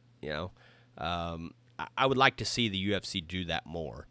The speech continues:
I, I don't think it would hurt the integrity of their divisions,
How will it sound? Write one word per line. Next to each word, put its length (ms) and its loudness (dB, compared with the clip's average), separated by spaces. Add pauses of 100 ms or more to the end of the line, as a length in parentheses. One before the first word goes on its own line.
(420)
I, 280 0
I 20 0
don't 160 -2
think 180 0
it 40 2
would 140 -2
hurt 220 2
the 120 -2
integrity 600 0
of 100 -4
their 120 -4
divisions, 720 0